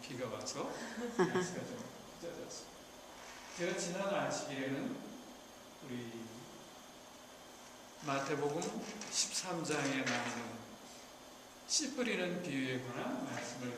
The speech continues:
드렸었습니다. 근데 마가복음 사 장에 보니까 예수께서 바다에서 가르치시니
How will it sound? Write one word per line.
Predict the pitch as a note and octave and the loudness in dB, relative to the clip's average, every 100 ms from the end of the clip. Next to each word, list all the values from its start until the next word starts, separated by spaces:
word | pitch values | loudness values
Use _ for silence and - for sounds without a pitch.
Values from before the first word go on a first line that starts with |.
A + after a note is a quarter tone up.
| - | -4
드렸었습니다. | C3 C3 - - - - - - - - - - - | -4 -4 -4 -4 -4 -6 -10 -10 -8 -8 -8 -8 -4
근데 | D3+ E3 D#3+ - - - - - - - | 2 6 6 4 0 -4 -6 -12 -12 -6
마가복음 | D#3+ D3 D3+ D3+ D3 E3+ E3+ F3 - - - - - | 0 4 6 6 6 4 2 -2 -6 -8 -8 -8 -4
사 | - C#3 C#3+ | 0 2 4
장에 | D#3 D3 C3 | 6 6 4
보니까 | C3 B2 - - - - - - - - | 4 2 4 4 4 2 -2 -6 -10 -2
예수께서 | D#3+ E3 E3 E3 E3+ A3 - | 2 4 4 2 2 2 2
바다에서 | - E3+ F3 F3 E3+ E3 E3 F3 F3 F3 - - - - - - | 2 2 6 10 12 12 10 10 8 6 2 -2 -8 -10 -10 0
가르치시니 | D#3 A#2+ - - D3+ C3 A#2 | 2 2 2 2 0 0 -2